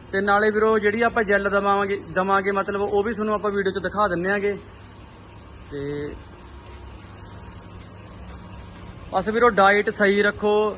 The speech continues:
ਟ੍ਰਾਂਜੈਕਸ਼ਨ ਪਲੱਸ ਆ ਜਿਹੜੀ ਫੀਡ ਉਹ ਸਹੀ ਦੇਵੋ, ਸੈਲੇਜ ਦੇਵੋ। ਜੇ ਸੈਲੇਜ ਨਹੀਂ ਹੈਗਾ ਤਾਂ ਹਰਾ ਚਾਰਾ ਨਾ ਸਾਫ਼ ਸੁਥਰਾ ਦਵੋ ਤੁਸੀਂ ਉਹ।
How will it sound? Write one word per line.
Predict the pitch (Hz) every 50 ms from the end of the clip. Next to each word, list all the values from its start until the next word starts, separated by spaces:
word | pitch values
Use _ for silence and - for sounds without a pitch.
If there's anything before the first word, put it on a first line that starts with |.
| - -
ਟ੍ਰਾਂਜੈਕਸ਼ਨ | 214 202 196 196 202 190 202 196 - 208 208
ਪਲੱਸ | - 202 190 185 185 - 196
ਆ | 190
ਜਿਹੜੀ | 190 196 190 220
ਫੀਡ | 214 - 196 202 214 214
ਉਹ | 208 208 220
ਸਹੀ | 214 - 208 190 202 202
ਦੇਵੋ, | 190 202 196 202 208 202
ਸੈਲੇਜ | 202 - 190 185 185 190 190 196
ਦੇਵੋ। | 190 202 196 196 208 208 202 196 - - - - - - - -
ਜੇ | 165 202 208
ਸੈਲੇਜ | 202 202 196 196 202 202 202 202
ਨਹੀਂ | 208 196 190 220 240 233
ਹੈਗਾ | 208 208 196 220 226
ਤਾਂ | - 233 220
ਹਰਾ | 180 190 190 196 196 196
ਚਾਰਾ | 190 202 196 196 196 208
ਨਾ | 220 247
ਸਾਫ਼ | 226 - 202 190 190 185 170
ਸੁਥਰਾ | - 190 180 190 190 190 190 185 175 - - - - - - - - 160
ਦਵੋ | 160 196 185 175 175
ਤੁਸੀਂ | 160 156 151 - 160 156
ਉਹ। | 151 131 139 135